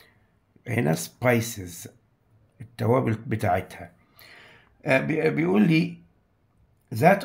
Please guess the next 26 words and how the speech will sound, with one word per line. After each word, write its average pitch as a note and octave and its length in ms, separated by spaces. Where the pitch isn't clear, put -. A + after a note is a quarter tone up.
are E3+ 300
used D3 360
in C#3 180
home E3+ 420
cooking، G2 580
في - 260
الطبخ. - 580
And D#3 260
restaurants، C3 880
طبعًا A#2+ 440
spices C#3 280
are A#2+ 140
used B2+ 300
in D3 360
home C#3+ 560
cooking، B2+ 400
في - 380
طبخ A2+ 280
في - 60
المنزل، E3 560
يبقى - 180
هنا G#2+ 320
home. D3+ 340
And D#3+ 280
restaurants، C3 680
والمطاعم. A2+ 800